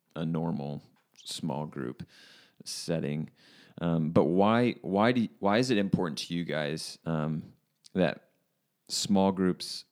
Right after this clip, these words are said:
uh, still attend these events, or why should people still attend, you know, First Wednesdays and prayer meetings and, and barbecues, or should they?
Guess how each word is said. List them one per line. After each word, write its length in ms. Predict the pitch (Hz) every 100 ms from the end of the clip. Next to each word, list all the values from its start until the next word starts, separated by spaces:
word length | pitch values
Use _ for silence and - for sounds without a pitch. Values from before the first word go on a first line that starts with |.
| -
uh, 360 | 85 82 78 60 - _ -
still 360 | - - 95
attend 320 | 71 - 87
these 260 | 80 73 - _ _
events, 420 | - - 76 - -
or 80 |
why 240 | 82 85 82
should 240 | - 82
people 300 | - 85 82
still 320 | 82 - 78
attend, 640 | 73 - - 78 73 80 - _ - -
you 80 | 85
know, 100 | 80
First 380 | - 82 73 -
Wednesdays 720 | 76 73 - 69 71 69 -
and 320 | - 65 69 -
prayer 240 | - 78
meetings 600 | 69 71 64 64 - -
and, 520 | 71 69 67 - - - _ _ _ -
and 360 | 69 62 - -
barbecues, 800 | - 67 - - - 58 - - _ _ _ -
or 140 | -
should 260 | - 71 -
they? 220 | -